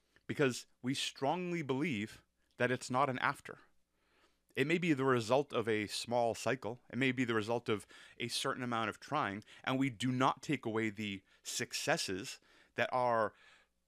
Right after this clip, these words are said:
amazing performances and moving weight and losing weight and returning to function and being healthy and coming back after birth and coming back from injury. All of that, we sing that from the hills, and you absolutely see pictures of our athletes,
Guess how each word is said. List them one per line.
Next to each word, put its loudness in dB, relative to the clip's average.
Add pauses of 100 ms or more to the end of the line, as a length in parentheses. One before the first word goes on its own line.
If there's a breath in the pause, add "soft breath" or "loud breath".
(320)
amazing 2
performances -4
and -2
moving 0
weight -2
and -4
losing 0
weight -4
and -6
returning -2
to -12
function -6
and -8
being 0
healthy -6
and -8
coming 0
back 0
after -4
birth -4 (220 loud breath)
and -8
coming -6
back 0
from -10
injury. -6 (300 loud breath)
All 4
of -4
that, 0 (160)
we 0
sing -6
that -2
from -8
the -6 (140)
hills, -4 (280 loud breath)
and -4
you -2 (160)
absolutely -2
see -10
pictures -10
of -4
our 0
athletes, -4